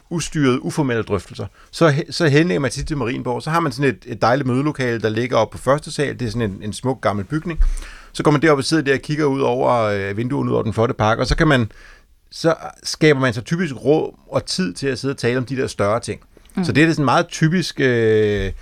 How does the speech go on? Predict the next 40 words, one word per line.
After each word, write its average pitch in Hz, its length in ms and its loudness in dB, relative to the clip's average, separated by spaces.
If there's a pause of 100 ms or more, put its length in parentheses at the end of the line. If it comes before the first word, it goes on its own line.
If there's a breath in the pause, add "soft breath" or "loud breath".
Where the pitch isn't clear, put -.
(240 loud breath)
ting, 160 260 0
som 139 100 -6
man 123 120 0
prøver 131 180 2
at 139 60 0
flytte - 300 -2
derop, 139 240 0
så - 120 -8
man 131 120 0
får 139 120 -2
det 123 120 -2
lidt 131 300 -2
væk 156 160 0
fra 147 120 -2
den 127 200 0
der 131 80 0
dag-til-dag 135 760 0
mødelokale, 117 840 2
og 104 140 -2
de 131 80 -2
lokale, 127 420 0
hvor 123 140 0
man 110 80 -4
plejer 107 240 2
at 120 60 -4
sidde 123 180 0
og 117 60 -2
slås 117 340 2
om 107 120 -6
småting, 113 500 -2 (420 loud breath)
og 117 80 -2
så 123 60 2
rykke 120 160 2
det 123 100 0
der, 123 100 4
hvor 117 140 4
luften 113 380 2
er 107 120 6
lidt, 107 260 0
øh, 98 300 0